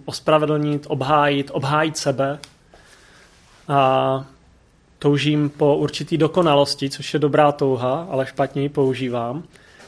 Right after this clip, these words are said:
A ten moralistický systém vlastně co působí? Působí strach. Protože mám strach z chyby a mám strach, eh, z toho, že neuspěju v tomhle světě,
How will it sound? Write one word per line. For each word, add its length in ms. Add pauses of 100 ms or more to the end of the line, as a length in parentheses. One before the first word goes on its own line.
(440)
A 60
ten 300 (100)
moralistický 800
systém 600
vlastně 320
co 140
působí? 500
Působí 400
strach. 460 (920)
Protože 540 (140)
mám 140
strach 280
z 40
chyby 480 (2250)
a 520 (1200)
mám 220
strach, 600 (220)
eh, 400 (560)
z 120
toho, 360
že 160 (420)
neuspěju 520
v 80
tomhle 280
světě, 580